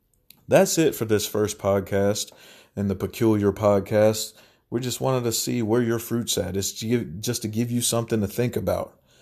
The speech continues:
Now, in the future, we're gonna be looking at several other different topics that either God lays on my heart or he shows me that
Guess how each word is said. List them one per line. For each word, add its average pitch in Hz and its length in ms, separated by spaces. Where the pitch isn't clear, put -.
Now, 98 360
in 107 100
the 101 80
future, 170 540
we're 120 120
gonna 123 220
be 127 80
looking 120 320
at 101 220
several 127 480
other 123 260
different 101 380
topics 110 560
that 95 240
either 107 180
God 104 300
lays 107 240
on 107 80
my 107 140
heart 110 280
or 98 60
he 98 80
shows 110 400
me 107 260
that 92 260